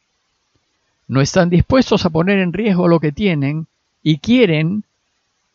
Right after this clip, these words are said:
por reconocer la verdad. Y entonces, ante su negativa a responder, dice el texto que Jesús les contestó: "Pues yo tampoco les digo con qué autoridad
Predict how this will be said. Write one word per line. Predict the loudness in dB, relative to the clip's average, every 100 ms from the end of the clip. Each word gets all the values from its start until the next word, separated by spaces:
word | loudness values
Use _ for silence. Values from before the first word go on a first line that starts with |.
| _ -2
por | -2
reconocer | -2 -4 -8 -8 -8
la | -6
verdad. | -8 -8 -10 -12 _ _ _ _ _ _ _ _ _ _ -6
Y | -4
entonces, | -2 0 0 0 -2 -2
ante | -4 -4 -6
su | -6
negativa | -4 -4 -4 0 0
a |
responder, | 0 -4 -2 -2 -2 -4 -8 _ _ _ _ _ _ -6
dice | -2 0 0
el | 0
texto | -4 0 -2
que | 0 -2
Jesús | -4 -2 -2
les | -2
contestó: | -4 -4 -4 -4 -2 -2 -4 _ _ _ _ _ _ -4
"Pues | 2 4
yo | 4 2
tampoco | 2 0 2 2 2
les | 2
digo | 2 0 0 -2 -6 _
con | -4 -2
qué | 0
autoridad | 0 0 0 0 -2 -4